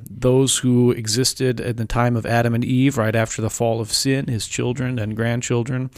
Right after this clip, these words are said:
Uh, it's the, the truth for those who lived in the time of Isaiah.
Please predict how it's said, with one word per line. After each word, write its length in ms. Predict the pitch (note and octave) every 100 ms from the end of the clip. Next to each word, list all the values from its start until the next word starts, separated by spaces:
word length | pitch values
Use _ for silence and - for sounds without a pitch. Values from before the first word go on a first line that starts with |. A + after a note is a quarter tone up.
| - - -
Uh, 240 | - G#2+ G#2+
it's 260 | B2 A#2 -
the, 340 | A2+ G#2+ G#2+
the 80 | -
truth 380 | A2 - C#3 B2+
for 180 | - A#2
those 320 | A#2+ A#2+ A#2
who 140 | A#2
lived 220 | A2+ B2 A#2+
in 60 |
the 80 | A2
time 280 | - A#2+ B2+
of 140 | A#2
Isaiah. 580 | A2+ G#2 G#2 A#2 D#3 F3